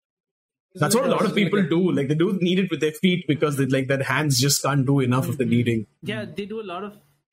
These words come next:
Speaker 3: like, kneading with their feet, actually, in a lot of places. Hmm.
Speaker 1: God damn! I
Speaker 2: The price
Speaker 3: Indeed.
Speaker 2: sort of,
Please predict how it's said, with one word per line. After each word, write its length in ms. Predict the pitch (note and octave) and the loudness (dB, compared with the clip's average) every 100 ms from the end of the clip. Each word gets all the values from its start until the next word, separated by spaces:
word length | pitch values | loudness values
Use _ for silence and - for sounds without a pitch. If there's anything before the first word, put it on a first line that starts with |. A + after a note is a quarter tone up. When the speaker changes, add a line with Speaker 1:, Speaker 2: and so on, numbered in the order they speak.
| - | -16
Speaker 3:
like, 180 | C#3+ C3+ | -16 -14
kneading 400 | D3 C#3+ C#3 C#3 | -16 -12 -14 -14
with 100 | C3+ _ _ _ _ - | -20 _ _ _ _ -12
their 160 | B2 | -12
feet, 320 | A#2 - B2 - _ _ | -12 -12 -12 -14 _ _
actually, 440 | - - C3+ B2 B2+ | -20 -18 -12 -10 -8
in 60 | |
a 60 | B2+ | -8
lot 160 | B2 B2 | -10 -10
of 160 | B2+ | -14
places. 260 | B2 A#2 _ B2+ - _ _ - | -18 -18 _ -20 -20 _ _ -14
Hmm. 80 | C3 B2+ _ _ _ _ _ _ _ _ - - | -12 -12 _ _ _ _ _ _ _ _ -20 -6
Speaker 1:
God 200 | B2 A#2+ | -4 -2
damn! 260 | A#2 G#2+ A2 - _ _ _ - | -2 -2 -6 -14 _ _ _ -4
I 220 | B2+ C3 | 0 0
Speaker 2:
The 120 | C#3 | 0
price 280 | - F#3+ G3+ | 0 -2 -4
Speaker 3:
Indeed. 300 | D3+ - - | -6 -8 -6
Speaker 2:
sort 220 | E3 D#3 | -6 -4
of, 180 | D#3+ | -8